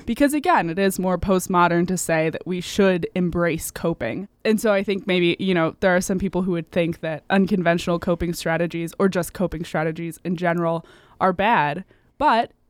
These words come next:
Speaker 2: if a pair of socks brings you joy and it's something that small, why wouldn't you, why wouldn't you buy a pair of socks?
Speaker 1: I've always liked Christmas socks a lot. I have about
Speaker 2: There you go.
Speaker 1: maybe thirty pairs of Christmas socks. So maybe that
Speaker 2: Maybe
Speaker 1: could be
Speaker 2: that's
Speaker 1: my
Speaker 2: yours, right?
Speaker 1: unconventional coping mechanism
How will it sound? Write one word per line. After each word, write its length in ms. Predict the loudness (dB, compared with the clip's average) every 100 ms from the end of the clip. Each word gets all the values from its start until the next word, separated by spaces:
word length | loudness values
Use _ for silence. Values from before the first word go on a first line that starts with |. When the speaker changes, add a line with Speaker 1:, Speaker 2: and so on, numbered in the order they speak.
| _ _
Speaker 2:
if 160 | 2 4
a 80 |
pair 260 | 2 2 0
of 100 | 0
socks 500 | 0 2 2 -2 -6
brings 300 | -2 -2 0
you 80 | -2
joy 400 | -2 -2 0 0
and 120 | 0 -2
it's 120 | -2
something 360 | -4 -2 0
that 200 | -2 -2
small, 480 | -6 -4 -2 -2 -2
why 180 | 0 0
wouldn't 260 | 0 -4 -8
you, 260 | -10 -12 -4
why 180 | -2 0
wouldn't 200 | -2 -6
you 60 |
buy 140 | -6 -6
a 80 |
pair 160 | -8 -10
of 100 | -12
socks? 400 | -14 -14 -18 -20 _ -4
Speaker 1:
I've 80 | 2
always 200 | 4 4
liked 180 | 0
Christmas 440 | -2 0 2 0 -2
socks 280 | -6 -8 -8
a 60 |
lot. 240 | -6 -4 -2
I 80 |
have 160 | 2 2
about 220 | 2 2
Speaker 2:
There 100 | 0
you 160 | -2 -4
go. 320 | -4 -6 -2
Speaker 1:
maybe 240 | -2 -2 -6 _
thirty 320 | 2 4 2
pairs 420 | 0 0 0 0 -4
of 120 | -4
Christmas 340 | -4 0 -2
socks. 340 | 0 -4 -6 -4
So 80 |
maybe 220 | 0 2 4
that 120 | 2
Speaker 2:
Maybe 100 | 2
Speaker 1:
could 60 |
be 100 | 2 2
Speaker 2:
that's 300 | 2 2 0
Speaker 1:
my 0 |
Speaker 2:
yours, 500 | 0 0 0 -4 -2
right? 160 | 0
Speaker 1:
unconventional 460 | 2 2 2 0 0
coping 300 | 2 2 2
mechanism 400 | 0 -2 2 2